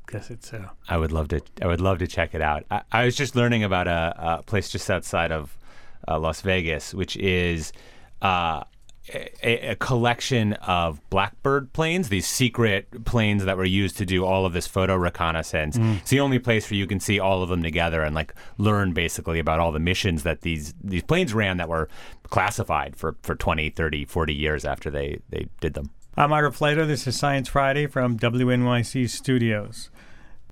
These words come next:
Speaker 1: A listener writes in, "I live in a very small town in Montana, but we're home to naiad's Rocky Mountain Lab,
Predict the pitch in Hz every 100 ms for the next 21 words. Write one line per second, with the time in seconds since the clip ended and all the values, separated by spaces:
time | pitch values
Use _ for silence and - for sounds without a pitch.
0 | - 165 175 196 175 160 160 165 147 165
1 | 240 262 196 175 147 143 165 214 - -
2 | 180 175 - 165 160 147 139 131 123 -
3 | 170 175 143 98 101 - - - - 139
4 | 131 147 117 170 185 175 - 147 131 123
5 | 131 131 151 190 180 170 110 107 113 165
6 | 175 165 147 143 165 143 135 127 185 135
7 | 87